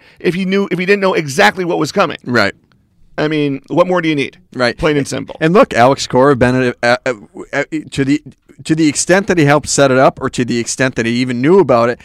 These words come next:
Speaker 2: Alex Cora benefits from it because he's the bench coach and a World Series winner in twenty seventeen, and parlays that into a managing, uh, management gig the next year.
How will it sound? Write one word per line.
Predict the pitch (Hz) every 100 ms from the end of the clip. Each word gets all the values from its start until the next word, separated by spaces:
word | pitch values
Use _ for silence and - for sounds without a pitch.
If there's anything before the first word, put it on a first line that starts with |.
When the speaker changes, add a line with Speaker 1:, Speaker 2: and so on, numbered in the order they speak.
| _
Speaker 2:
Alex | 143 165 196 -
Cora | 180 147
benefits | 139 175 196 135 -
from | - 117
it | 139
because | 135 117 110
he's | 120 139
the | 143
bench | 120 117 -
coach | 117 123
and | 113
a | 107
World | 107 120 131
Series | 147 151 131
winner | 135 139
in | 156
twenty | 143 143
seventeen, | 143 113 113 110 123 139 - -
and | 131 123
parlays | 139 139 139 196 220 120
that | 113 113 - _ _ -
into | 135 135 131
a |
managing, | 127 147 190 135 131 117
uh, | 117 117
management | 123 143 185 131 120
gig | - 120 143 151 _ _ -
the |
next | 151 175 - 226
year. | 277 -